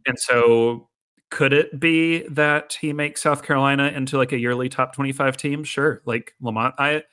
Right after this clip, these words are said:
I was a little surprised at how quickly national media gave up on him,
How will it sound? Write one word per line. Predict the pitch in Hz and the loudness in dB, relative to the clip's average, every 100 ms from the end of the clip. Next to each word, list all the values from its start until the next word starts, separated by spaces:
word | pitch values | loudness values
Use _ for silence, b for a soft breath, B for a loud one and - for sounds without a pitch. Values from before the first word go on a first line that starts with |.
| b b b - | b b b -2
I | 147 | 0
was | 170 143 | 2 2
a | 147 | 4
little | 165 185 170 165 156 | 4 4 4 2 0
surprised | - 165 143 135 117 | -4 -2 0 2 0
at | - | -4
how | 123 117 | -4 -4
quickly | - 135 - 135 120 113 | -2 -2 -2 -4 -2 -2
national | 113 117 - 117 | -2 -4 -4 -6
media | 117 117 113 | -4 -4 -4
gave | 107 117 110 | -2 -2 0
up | 110 - | -4 -4
on | - 123 | -12 -12
him, | - | -16